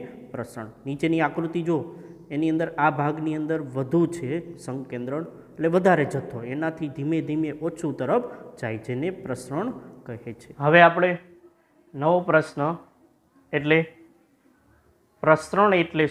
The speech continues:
શું? કોષના વાયુ વિનિમય, એટલે કે કોષની અંદર વાયુ વિનિમય, વિનિમય એટલે આપલે,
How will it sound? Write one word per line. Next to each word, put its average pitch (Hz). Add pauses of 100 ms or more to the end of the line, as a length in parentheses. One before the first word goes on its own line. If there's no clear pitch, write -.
શું? 160 (1400)
કોષના 185 (680)
વાયુ 135 (100)
વિનિમય, 165 (360)
એટલે 156
કે 156 (140)
કોષની 156
અંદર 180 (440)
વાયુ 143
વિનિમય, 151
વિનિમય 180
એટલે 175 (220)
આપલે, 143